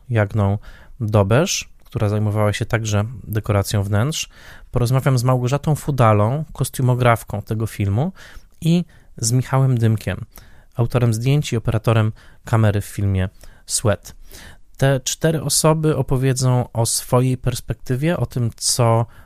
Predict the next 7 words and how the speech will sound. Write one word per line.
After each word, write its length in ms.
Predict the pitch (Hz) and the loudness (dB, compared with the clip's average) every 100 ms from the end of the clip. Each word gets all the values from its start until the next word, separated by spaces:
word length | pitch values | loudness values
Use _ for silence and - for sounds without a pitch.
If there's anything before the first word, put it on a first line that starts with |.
| - | -6
próbowały 800 | - 123 117 117 117 117 113 107 110 | 0 2 2 4 4 4 0 0 -4
wnieść, 640 | 107 110 127 170 - 117 | -2 0 0 -2 -6 -4
w 20 | |
jaki 200 | 113 107 | -4 -4
sposób, 640 | - - 110 - 160 151 | -4 0 0 0 -4 -2
jakimi 280 | 110 - 110 | -4 0 0
metodami 640 | 107 - 107 107 117 127 | 0 0 0 2 2 0